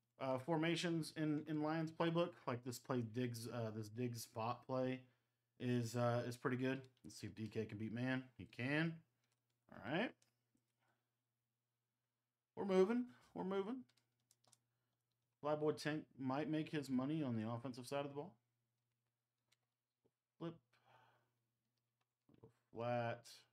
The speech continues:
Streak slant. This combo right here is probably one of the better ones in the game. I think he's going cover two man, too, so this should be a touchdown. Yep. Tavon Austin, most underrated player, man, twenty-five. Cowboys theme team, boys.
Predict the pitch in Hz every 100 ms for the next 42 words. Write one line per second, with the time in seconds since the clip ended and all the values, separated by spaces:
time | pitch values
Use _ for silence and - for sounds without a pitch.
0 | _ _ _ _ _ _ _ _ _ _
1 | _ _ _ - _ _ - 101 - -
2 | 147 175 175 175 - - - _ _ _
3 | _ - 120 120 117 110 110 104 95 -
4 | 117 107 104 - 110 101 101 - _ _
5 | - 110 101 107 104 104 107 104 98 107
6 | 110 117 190 185 175 120 120 113 104 98
7 | 104 107 104 107 110 113 117 - 147 95
8 | 92 92 - 92 92 104 _ _ _ _
9 | _ 104 104 - _ _ _ _ _ _
10 | - 123 127 139 143 139 - 117 117 113
11 | 127 127 127 117 139 131 123 123 127 127
12 | 143 135 156 147 123 120 - _ _ _
13 | _ - 170 202 254 254 - 202 196 190
14 | 175 139 113 110 117 120 117 117